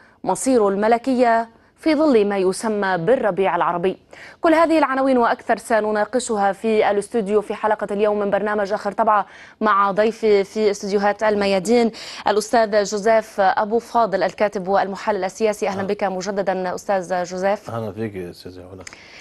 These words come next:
Speaker 1: ولكن مشاهدينا، كالعادة وفي البداية نكون مع استعراض لأبرز عناوين بعض الصحف العربية الصادرة صباح هذا اليوم مع هبة الله بيطار.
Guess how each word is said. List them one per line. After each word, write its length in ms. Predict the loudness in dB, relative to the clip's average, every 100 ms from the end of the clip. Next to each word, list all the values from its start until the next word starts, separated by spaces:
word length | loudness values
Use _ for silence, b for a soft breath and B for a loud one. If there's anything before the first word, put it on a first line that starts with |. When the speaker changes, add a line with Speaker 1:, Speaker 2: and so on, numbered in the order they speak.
| B -2
Speaker 1:
ولكن 280 | 0 0
مشاهدينا، 680 | -2 -2 -2 0 2 2 0
كالعادة 640 | 0 0 2 2 0 0 0
وفي 180 | 0
البداية 500 | -2 0 2 2 2
نكون 360 | 0 -2 -2 0
مع 140 | 0
استعراض 500 | -2 0 2 2 2
لأبرز 360 | 0 2 0 -2
عناوين 480 | -2 0 -2 -2 0
بعض 180 | 0 -2
الصحف 360 | -4 -4 0
العربية 560 | 0 0 0 0 0 0
الصادرة 360 | 0 -2 0
صباح 300 | -2 -4 -2
هذا 240 | 0 0 0
اليوم 340 | 0 0 0 B B B -6
مع 480 | 0 2 2 0 -2
هبة 260 | -4 -6 -4
الله 180 | -4 -4
بيطار. 360 | -8 -12 -16